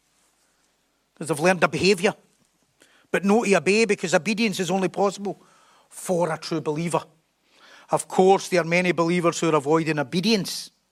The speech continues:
And I'll guarantee you they'll have no peace whatsoever. They may look for it and try to recreate it, but they will never, if they're a genuine believer, be fully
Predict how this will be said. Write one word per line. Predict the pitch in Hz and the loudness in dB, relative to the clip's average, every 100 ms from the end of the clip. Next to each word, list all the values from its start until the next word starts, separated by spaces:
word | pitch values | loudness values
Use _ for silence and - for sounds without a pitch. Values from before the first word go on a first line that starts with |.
| _ _ _ _ _ _ _ _ _ _ _ _ _ | _ _ _ _ _ _ _ _ _ _ _ _ _
And | 151 139 | -16 -14
I'll | 139 | -4
guarantee | 165 165 151 165 | -2 -2 -4 -10
you | 156 147 | -6 -6
they'll | 151 156 | -6 -6
have | 143 127 | -6 -8
no | 147 160 160 | -8 -6 -6
peace | - - 165 - - - - | -10 -14 -12 -12 -18 -20 -16
whatsoever. | 147 151 156 - 151 131 131 123 _ _ _ _ _ _ _ _ _ _ _ _ _ _ _ _ _ _ _ _ _ 143 | -6 -6 -6 -12 -16 -16 -20 -20 _ _ _ _ _ _ _ _ _ _ _ _ _ _ _ _ _ _ _ _ _ -12
They | |
may | 143 156 147 | -6 0 4
look | 190 202 | 2 2
for | 208 190 | 0 0
it | - | 0
and | 139 | -14
try | - 160 165 | -2 0 2
to | 156 | -2
recreate | 143 156 - 180 202 202 | -8 -8 -2 0 2 0
it, | 143 | -2
but | 151 | -6
they | 156 | -2
will | 147 151 | -2 -2
never, | 156 165 160 156 - _ _ _ _ _ - | -2 0 0 0 -2 _ _ _ _ _ 2
if | 214 | 2
they're | 294 269 | 4 2
a | 208 | 2
genuine | 226 226 226 185 | 2 0 0 -2
believer, | 185 180 202 185 | -2 0 2 0
be | 151 | -2
fully | 156 - 196 190 | -8 0 2 2